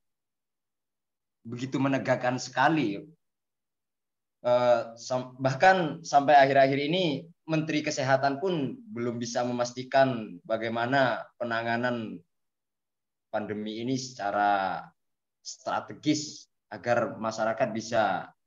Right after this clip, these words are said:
terhindar dari corona ini. Eh, mengingat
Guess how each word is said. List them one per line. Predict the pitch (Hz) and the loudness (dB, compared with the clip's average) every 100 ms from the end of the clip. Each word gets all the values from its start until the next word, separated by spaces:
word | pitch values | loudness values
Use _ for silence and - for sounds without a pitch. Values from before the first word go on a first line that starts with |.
| _ _ - | _ _ -14
terhindar | 101 104 135 135 113 | -12 -4 2 4 4
dari | 104 101 104 98 87 82 | 2 -2 -2 -2 -6 -4
corona | 107 107 104 98 | 0 0 2 0
ini. | 95 92 85 85 _ _ - _ _ _ _ _ - | -2 -4 -6 -10 _ _ -20 _ _ _ _ _ 2
Eh, | 131 135 | 4 6
mengingat | 156 170 180 208 - - | 6 6 6 4 2 -8